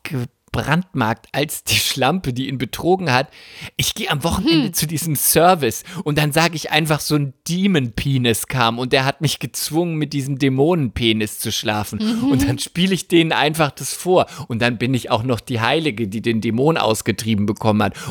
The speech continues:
Speaker 1: Und mein Mann weiß nicht, dass ich ihn eigentlich mit unserem Nachbar betrogen hab.“ Das
Speaker 2: Und,
Speaker 1: war
Speaker 2: und wenn
Speaker 1: meine
Speaker 2: dann
Speaker 1: Theorie
Speaker 2: rauskommt,
Speaker 1: dazu.
Speaker 2: dass sie schwanger ist, dann ist es das Demon Baby.
Speaker 1: Dann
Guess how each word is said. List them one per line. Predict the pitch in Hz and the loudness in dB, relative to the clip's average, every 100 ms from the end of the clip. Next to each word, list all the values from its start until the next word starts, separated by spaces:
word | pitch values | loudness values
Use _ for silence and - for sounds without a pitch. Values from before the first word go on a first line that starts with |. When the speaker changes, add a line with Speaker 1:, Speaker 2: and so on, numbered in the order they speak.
| - | -2
Speaker 1:
Und | 220 - | 0 0
mein | 185 180 | -2 -2
Mann | 165 170 | -2 -2
weiß | 151 170 - | -2 -2 0
nicht, | 143 - - - | -2 -4 -10 -8
dass | 113 - | -6 -4
ich | - | -6
ihn | 127 | -4
eigentlich | - 175 143 120 | -4 -2 -4 -4
mit | 113 - | -6 -2
unserem | 120 107 110 | 0 2 2
Nachbar | 101 127 - - 101 | 2 0 0 0 0
betrogen | 113 - 117 101 101 - 98 | -2 -4 0 0 0 -4 -8
hab.“ | 113 - - - - - _ - - - | -8 -12 -20 -20 -20 -20 _ -20 -20 -8
Das | 143 | 0
Speaker 2:
Und, | 254 240 | 2 4
Speaker 1:
war | 196 | 4
Speaker 2:
und | 180 | 4
wenn | |
Speaker 1:
meine | 233 160 - 214 | 4 4 4 2
Speaker 2:
dann | 220 254 185 | 2 4 4
Speaker 1:
Theorie | 175 | 6
Speaker 2:
rauskommt, | 240 285 117 196 247 254 208 | 6 4 2 4 2 4 0
Speaker 1:
dazu. | 208 | -2
Speaker 2:
dass | |
sie | 202 | -2
schwanger | 185 - 226 262 196 - | -4 -2 -2 -2 -4 -4
ist, | 175 247 - - _ - - | -4 -6 -8 -18 _ -18 0
dann | 202 208 | 2 2
ist | 220 202 | 0 -4
es | 208 | -2
das | 202 190 - 160 | 0 -2 -4 -10
Demon | 185 180 233 233 170 165 | -6 -2 2 2 0 -2
Baby. | 156 156 - - - _ _ _ _ - | -4 -4 -8 -10 -14 _ _ _ _ -2
Speaker 1:
Dann | - | -2